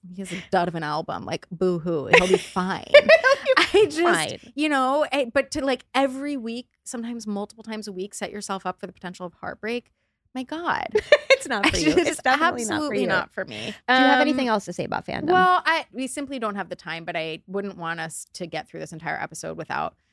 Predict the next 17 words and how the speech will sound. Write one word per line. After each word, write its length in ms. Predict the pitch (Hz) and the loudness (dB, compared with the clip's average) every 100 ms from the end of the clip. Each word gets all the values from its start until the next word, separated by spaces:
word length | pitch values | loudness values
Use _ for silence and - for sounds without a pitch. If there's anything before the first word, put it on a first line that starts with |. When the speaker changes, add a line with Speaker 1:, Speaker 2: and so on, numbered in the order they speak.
| _ | _
Speaker 1:
mentioning 360 | 180 175 170 170 | -8 -8 -10 -12
Phish, 380 | - 156 156 - | -6 -6 -6 -8
which 200 | 185 170 | -10 -8
is 100 | 165 | -10
a 40 | |
fan 200 | 160 151 | -6 -8
culture 320 | 156 170 - 160 | -8 -12 -10 -10
that 140 | 160 | -10
you 80 | 165 | -10
and 100 | 156 | -10
I 280 | 156 165 175 | -8 -8 -10
both 180 | 165 160 | -10 -8
have 140 | 175 165 | -10 -10
people 240 | - 160 | -10 -8
in 80 | 156 | -6
our 100 | 156 | -2
lives 460 | - - - - | -2 -4 -6 -10